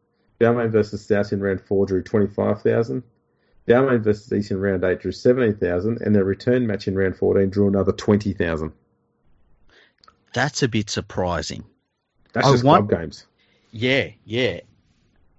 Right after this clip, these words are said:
Speaker 2: That's really, really surprising to me because, I mean, Sydney siders were seeing the death and despair that this, this disease was bringing to Sydney, and they were still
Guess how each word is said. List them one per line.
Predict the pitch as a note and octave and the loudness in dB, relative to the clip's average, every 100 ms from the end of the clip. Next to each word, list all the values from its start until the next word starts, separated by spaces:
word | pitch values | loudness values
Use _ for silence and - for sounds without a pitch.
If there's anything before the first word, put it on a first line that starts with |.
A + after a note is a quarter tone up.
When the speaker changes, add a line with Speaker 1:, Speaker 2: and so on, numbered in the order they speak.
| _ | _
Speaker 2:
That's | C3 C#3+ C3 | -4 -2 -4
really, | A#2+ D3 C#3 A2+ | 2 4 6 4
really | A#2+ A2+ | 4 2
surprising | - G2 - G#2 G#2 G#2+ F#2+ | -2 -6 2 4 4 0 -4
to | - | -2
me | F#2 | -4
because, | F2 F2+ G#2+ F#2+ - - _ _ _ _ _ - | -4 -2 0 0 -2 -12 _ _ _ _ _ -8
I | |
mean, | G2+ G#2+ G2 - _ _ | 0 0 0 -6 _ _
Sydney | - B2 D3 | -2 0 2
siders | A#2+ - A2+ G#2 F#2+ | 0 4 4 4 2
were | G2+ | -4
seeing | - A2+ B2+ A#2 G#2 | -2 2 2 2 0
the | F#2+ G2 | -2 -4
death | F2+ A2 G2+ G2 - - - _ _ _ _ | 0 2 2 0 -8 -20 -20 _ _ _ _
and | - A2 | -6 -4
despair | - - - C3+ A#2+ C3 | -2 -4 0 0 2 2
that | A2 G#2 A#2 | 0 -6 -6
this, | A2 - - _ | -8 -8 -14 _
this | A#2 G#2+ - | -8 -8 -8
disease | G#2+ F2+ G2+ G2+ G#2 | -12 -8 -6 -6 -8
was | F#2 | -8
bringing | - G2 A#2 A#2+ A#2 | -4 -2 2 0 -2
to | - | -8
Sydney, | - G2 D#2+ A1 - _ _ _ _ _ _ _ - | -4 -4 -4 -10 -14 _ _ _ _ _ _ _ -2
and | G#2 G2 | 0 2
they | G#2+ | 2
were | G#2 | 2
still | G#2 - B2 A#2 | -2 0 0 0